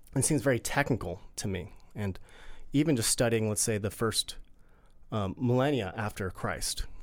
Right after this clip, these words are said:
and the emergence of different variations and stuff, it's, it's definitely worth investigating if you're interested in that type of history, especially as you're tying it things like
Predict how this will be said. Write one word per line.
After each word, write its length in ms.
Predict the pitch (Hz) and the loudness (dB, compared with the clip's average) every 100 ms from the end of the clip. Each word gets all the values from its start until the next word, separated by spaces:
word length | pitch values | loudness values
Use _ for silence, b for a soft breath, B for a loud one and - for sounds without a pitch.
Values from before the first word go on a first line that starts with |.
| - | -4
and 320 | 98 92 - | -2 -2 -6
the 360 | - 104 95 92 | -4 -2 -2 -2
emergence 560 | 123 110 110 107 104 - | 0 0 2 0 0 -2
of 360 | 113 101 90 - B B B B - | -2 -6 -8 -14 B B B B 2
different 280 | 139 135 117 | 2 4 2
variations 600 | 117 107 107 - 107 98 | 2 2 0 0 -2 -2
and 100 | 98 | -2
stuff, 400 | - 92 92 - | -2 -4 -6 -6
it's, 500 | 98 95 - - - - - - - - - | -6 -4 -4 -4 -8 -18 -20 -20 -20 -20 -8
it's 120 | 135 - | -4 2
definitely 520 | 160 156 127 104 92 - - - - - _ - - - | 2 4 0 0 -4 -12 -20 -20 -20 -20 _ -20 -20 -6
worth 260 | 120 135 123 | 0 0 2
investigating 500 | 101 117 117 110 98 | 2 2 2 0 -2
if 60 | |
you're 80 | - | -4
interested 300 | 110 - - | -6 -6 -4
in 100 | 104 | -2
that 140 | 101 - | -2 -4
type 200 | 107 - | -4 -4
of 60 | |
history, 560 | - - 120 - 85 - - - - | -2 0 0 -2 -8 -10 -16 -20 -12
especially 540 | 120 - 117 - 101 98 - | -8 -2 -2 -2 -2 -4 -6
as 100 | 123 | -6
you're 100 | 110 | -4
tying 300 | 101 107 98 | -4 -2 -4
it 120 | 95 - | -4 -6
things 320 | 104 101 95 | -6 -4 -4
like 160 | 92 | -8